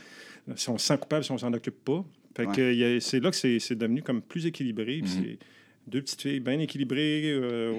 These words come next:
Speaker 1: autant que les deux autres. Puis voilà.
Speaker 3: Puis
Speaker 1: Cool.
Speaker 3: au-, aussi, tu sais, moi, je me souviens quand, à, à, à,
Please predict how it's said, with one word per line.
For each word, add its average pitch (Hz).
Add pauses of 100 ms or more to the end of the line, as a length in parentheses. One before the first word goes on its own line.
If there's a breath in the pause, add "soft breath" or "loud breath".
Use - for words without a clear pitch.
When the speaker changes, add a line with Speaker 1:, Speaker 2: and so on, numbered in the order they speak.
Speaker 1:
autant 143
que 147
les 143
deux 131
autres. 135
Puis -
voilà. 110 (1200 loud breath)
Speaker 3:
Puis 101
Speaker 1:
Cool. 104 (160)
Speaker 3:
au-, -
aussi, 117
tu 107
sais, 107
moi, 104
je -
me 92
souviens -
quand, -
à, - (140)
à, -
à, -